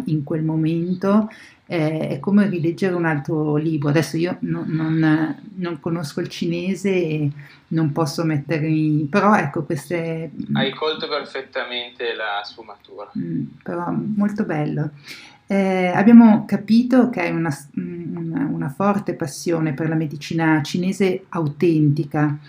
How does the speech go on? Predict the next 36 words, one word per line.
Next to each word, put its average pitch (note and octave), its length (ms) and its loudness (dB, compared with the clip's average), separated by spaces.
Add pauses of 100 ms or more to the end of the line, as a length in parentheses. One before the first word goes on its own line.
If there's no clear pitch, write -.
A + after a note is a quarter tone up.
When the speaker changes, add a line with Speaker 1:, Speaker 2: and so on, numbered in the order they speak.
(260)
Speaker 1:
Hai F3+ 180 -2
intrapreso F#3+ 640 0
numerosi F3+ 720 2
viaggi E3+ 640 2
per E3+ 220 -2
approfondire D#3 760 0
le D3 140 0
tue D3 160 -4
conoscenze, D3+ 720 2
sei D3+ 120 -6
stato D3 280 -2
in D3+ 100 0
Cina, F3+ 460 -2
negli D#3+ 180 0
Stati D3 320 -6
Uniti F#3+ 360 2
e - 40 -2
poi F3+ 400 0
sei E3+ 200 -4
ritornato D#3+ 880 -2
in E3 180 -2
Italia. C#3+ 680 2 (480)
Cosa B3 260 2
ti A#3+ 120 2
hanno F3+ 160 2
portato E3 480 -2
questi D3+ 280 -6
soggiorni E3 540 -4
all'estero G#3+ 880 0
e E3 260 -2
perché F3+ 360 -2
sei G3+ 180 -4
voluto E3 400 -4
ritornare D#3 480 -2
in D3+ 120 2
Italia? D3 540 -2